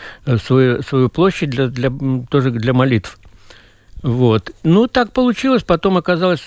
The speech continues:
когда я уже обрамил это всё, я раввину сказал, конечно, то же самое, что, что вот мне они сказали, что такое. Он одобрил эту идею, что надо подарить. Это будет название музея, будет в Ватикане, если что. Ну, и мне подсказали, что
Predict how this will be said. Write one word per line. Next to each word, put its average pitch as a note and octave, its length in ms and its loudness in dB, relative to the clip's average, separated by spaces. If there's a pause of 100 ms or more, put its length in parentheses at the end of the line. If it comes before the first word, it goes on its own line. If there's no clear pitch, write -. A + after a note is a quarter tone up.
(120)
когда D#3 260 0
я D3+ 160 2
уже C#3 240 0 (120)
обрамил D#3 500 0
это D3 180 -2
всё, D3+ 220 -2
я B2+ 260 2
раввину C3 320 0
сказал, B2 400 -2
конечно, A2+ 400 -2
то E3+ 160 -4
же F3+ 80 -4
самое, D3+ 340 -2
что, B2+ 360 -2
что - 180 -6
вот B2 180 -4
мне B2 240 2
они A#2 200 -2
сказали, A#2+ 360 -4
что A#2+ 140 -10
такое. B2 300 2
Он C3 100 4
одобрил D#3+ 400 0
эту C#3 220 -2
идею, C3 260 2
что - 160 -6
надо A#2 240 2
подарить. B2 460 -2
Это G#2+ 160 -6
будет A2+ 360 -4 (480)
название B2 540 4
музея, C3 400 0
будет B2 220 -4
в - 20 -6
Ватикане, A#2 540 -2
если A#2 240 -8
что. - 280 -6 (640)
Ну, E3 220 4
и A3 60 4
мне F3+ 220 2
подсказали, D3 580 -2
что C3+ 440 -2